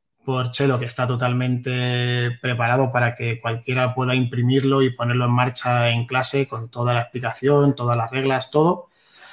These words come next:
hasta, pues, lo que sería, como he visto, alguien que preguntaba también por el, por el chat, pues, ¿qué, qué son los O D S? Es decir, pues, bueno, aquí tienes la información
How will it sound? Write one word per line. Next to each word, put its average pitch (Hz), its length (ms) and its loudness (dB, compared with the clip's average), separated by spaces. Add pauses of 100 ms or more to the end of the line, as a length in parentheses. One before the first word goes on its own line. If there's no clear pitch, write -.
(140)
hasta, 160 640 6
pues, 131 160 0
lo 127 220 0
que 123 160 0
sería, 131 360 0
como 131 200 -2
he 131 40 0
visto, 131 420 -2
alguien 131 260 0
que 123 80 -4
preguntaba 123 540 -2
también 123 380 0
por 127 160 -2
el, 120 540 -2 (100)
por 127 140 -8
el 123 100 -6
chat, 156 300 2
pues, - 160 -12
¿qué, 123 240 -4
qué 135 120 -8
son 135 180 2
los 120 140 -2
O 107 40 -8
D 110 140 -2
S? - 200 -4 (460)
Es 123 80 -12
decir, 117 380 -8
pues, - 280 -14
bueno, 107 300 -12
aquí 120 240 -10
tienes 123 400 -4
la 123 100 -2
información 147 760 2